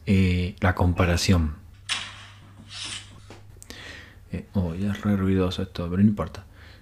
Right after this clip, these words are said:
Eh, la comparación. Siempre solemos compararnos con otras personas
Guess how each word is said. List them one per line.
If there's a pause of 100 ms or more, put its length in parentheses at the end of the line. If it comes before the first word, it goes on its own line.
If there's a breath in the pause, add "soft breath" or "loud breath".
(200 soft breath)
Eh,
la
comparación. (1120 loud breath)
Siempre
solemos (320)
compararnos (260)
con
otras
personas